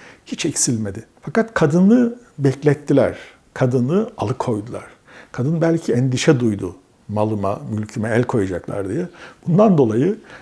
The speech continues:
"Bir elbise getirin." der Efendimiz. Bir bez değil, bir elbise. Kadın için bir hediye olsun.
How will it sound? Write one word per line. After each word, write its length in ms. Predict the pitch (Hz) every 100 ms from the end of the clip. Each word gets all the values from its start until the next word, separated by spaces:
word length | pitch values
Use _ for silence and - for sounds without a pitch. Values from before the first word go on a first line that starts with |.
| - - -
"Bir 100 | 190
elbise 420 | 147 147 143 175
getirin." 380 | 143 113 101 98
der 100 | 98
Efendimiz. 720 | 98 110 101 98 185 - - _ -
Bir 160 | 120 120 -
bez 300 | 113 101 104
değil, 260 | 107 87 101
bir 60 |
elbise. 520 | - 107 104 95 98 -
Kadın 280 | - 113 120
için 240 | 113 113
bir 40 | 107
hediye 320 | - 101 104
olsun. 300 | 92 - -